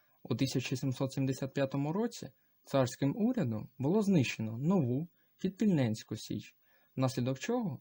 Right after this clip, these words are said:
на Микитин Ріг вирушила частина запорожців із Покровська, колишньої Нової Січі та Зимівників. У вісімнадцятому столітті було прийнято рішення про будівництво в цій місцевості пристані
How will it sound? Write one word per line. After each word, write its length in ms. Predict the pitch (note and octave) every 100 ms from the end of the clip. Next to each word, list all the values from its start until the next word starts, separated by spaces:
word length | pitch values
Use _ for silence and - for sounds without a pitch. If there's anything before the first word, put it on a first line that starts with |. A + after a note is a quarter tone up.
| _
на 120 | C3+
Микитин 500 | C3+ B2 B2+ - A#2+
Ріг 240 | A2+ G#2+ - _ _ _
вирушила 440 | C3 C3+ C3 C3+ A#2+
частина 460 | - - A3 A#3
запорожців 760 | F#3+ F#3+ G3+ D3 G#2+ - - C3+ _ _ _ _ _
із 140 | -
Покровська, 680 | - A#2 D3+ E3 - - A3 - _ _
колишньої 600 | D#3 D3+ D#3 - B2 A2+
Нової 360 | A#2+ C#3+ G#3
Січі 440 | - D#3+ - A2+ A2+ _ _ -
та 140 | A#3
Зимівників. 680 | G#3 C#3 A2+ A2 A2 - - _ _ _ _ _ _ _ -
У 100 | C3
вісімнадцятому 600 | C3 C#3 C#3 C3+ - D3
столітті 560 | - G3+ B3+ - A#2 - _
було 220 | C#3 C#3+
прийнято 460 | B2 D3+ G3 F3+ F#3
рішення 420 | C#3+ A2 - B2 - _ -
про 160 | C3+
будівництво 680 | B2 A#2 A#2+ B2 C#3+ C3+ -
в 60 | G#2+
цій 200 | - B2
місцевості 680 | A#2 - A3+ B3 G#3+ - F#3 _
пристані 540 | E3 B2+ - G#2+ A2